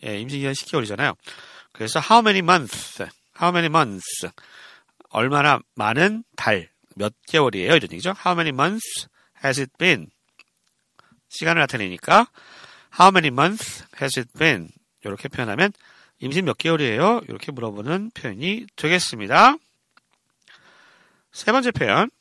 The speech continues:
제왕절개 분만이 왜 증가하는 거죠? 네, 요즘은 자연분만보다 제왕절개 하시는 분도 좀 있는데 아무래도 뭐 결혼이 좀 늦다든가 하는 영향도 있겠습니다만 제왕절개가,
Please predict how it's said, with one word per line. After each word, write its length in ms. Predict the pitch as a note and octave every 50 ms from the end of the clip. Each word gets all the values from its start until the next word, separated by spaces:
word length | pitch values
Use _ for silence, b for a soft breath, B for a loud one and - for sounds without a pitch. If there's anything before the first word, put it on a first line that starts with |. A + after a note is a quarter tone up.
| _ _ _ _ _ _ _ _ _ _ _ _ _ _ _ _ _ b b b b b b b b b
제왕절개 720 | - - C3+ D3+ F3+ G3 G3+ G3 F#3 F3+ E3+ E3 E3 D#3+
분만이 640 | D3+ C#3+ D3 C3 B2 B2 A2 G2+ A2 D#3+ G#3 B3 C#4+ - _ _ _ _ _ _ _ _ _ _ _ _ _ _ _ _ -
왜 300 | G2+ A#2 D3+ F#3+ A3+ C4 - _ _ _ _
증가하는 600 | - - - A#2+ D3 F#3 G3+ G#3 G#3+ A3+ G#3 F3+
거죠? 440 | C3+ A2 F2+ E2+ F2 A2 E3 B3+ - _ _ _ _ _ _ _ _ _ C4
네, 160 | D3+ - F#2+
요즘은 300 | G2 A#2 C#3 D#3+ F#3 G3+
자연분만보다 1120 | F#3+ - - C#3 F3 F#3 F3 E3+ E3+ E3 E3 D#3+ E3 D#3+ D#3 D3+ C#3+ C#3 C#3+ F3 E3+ D#3 D3
제왕절개 480 | - - D3 D3 D3+ D3 C#3+ D3 C3+
하시는 300 | C#3+ D3 C#3+ - D#3 D3+
분도 240 | C#3+ C#3 C#3+ D3 D#3
좀 160 | D3+ D#3 C#3
있는데 640 | A#2+ B2+ C#3 D#3+ F3 E3+ C3+ G#2 G2+ C3+ F3 A3+ C#4 D#4+ - _ _ _ _ _ _ _ _ -
아무래도 240 | - A#2 B2 C3 C#3
뭐 100 | C3+ B2+
결혼이 260 | - - C3 B2 C3
좀 140 | C3+ C#3 B2 A2
늦다든가 520 | A2+ A2+ - - C3+ B2+ B2 A2 A#2+ A2+
하는 180 | A2+ A#2+ A#2+ A2
영향도 300 | G2+ G#2+ G#2+ G#2+ A2+ G#2+
있겠습니다만 800 | - - C#3 C3+ - C#3 A#2+ A2 G2+ B2+ D3 D#3 B2+ F#2+ D#2+ - _ _ B B B B B B B B B B B B B B B B B B B B B B
제왕절개가, 1300 | - - C3 D3+ F#3+ A3 A3+ G3 F#3+ E3+ D#3 D3+ D#3 D#3+ D#3 D#3 D3 C#3+ C#3+ C3+ - E3+ F#3 F3+ F3